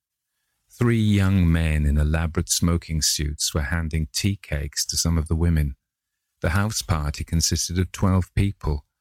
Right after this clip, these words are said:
and there were more expected to arrive on the next day. "What are you two talking about?" said Lord Henry, strolling over to the table and putting his cup down.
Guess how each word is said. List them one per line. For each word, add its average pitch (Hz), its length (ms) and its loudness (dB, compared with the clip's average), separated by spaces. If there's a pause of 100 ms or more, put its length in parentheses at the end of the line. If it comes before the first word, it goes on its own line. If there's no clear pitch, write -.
(280)
and 85 120 2
there 85 80 4
were 87 100 2
more 87 380 2
expected - 640 -4
to - 120 -2
arrive 82 400 0
on 87 100 2
the 90 100 4
next 92 420 0
day. 73 300 -2 (1500)
"What 139 120 2
are 156 40 4
you 160 240 2
two 82 280 -4
talking 80 480 0
about?" 76 340 -2
said 82 220 -2
Lord 80 220 0
Henry, 76 380 -2
strolling 78 600 0
over 78 240 0
to 82 100 -2
the 76 140 -4
table 76 540 -4
and 73 160 -6
putting 85 320 -2
his 76 140 -2
cup - 300 -6
down. 71 320 -4